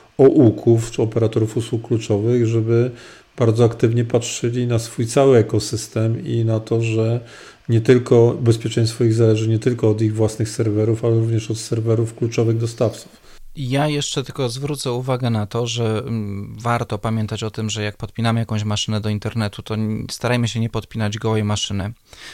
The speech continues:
Speaker 2: tylko są już gotowe automaty, nawet jeżeli się na nich nie do końca znamy, to one są gotowe, takie komercyjne,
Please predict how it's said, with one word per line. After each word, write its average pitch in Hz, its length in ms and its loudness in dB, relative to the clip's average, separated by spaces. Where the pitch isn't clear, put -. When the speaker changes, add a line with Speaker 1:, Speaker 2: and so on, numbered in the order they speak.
Speaker 2:
tylko 117 200 -6
są 117 280 0
już 104 160 -4
gotowe 110 440 -2
automaty, 104 800 -4
nawet 107 260 -6
jeżeli 104 240 -6
się - 140 -8
na 110 60 -4
nich 101 160 -6
nie 110 80 -4
do 104 100 -6
końca 104 320 -6
znamy, 104 300 -4
to - 160 -12
one 110 200 -4
są 110 340 -4
gotowe, 110 580 -6
takie - 720 -10
komercyjne, 120 680 0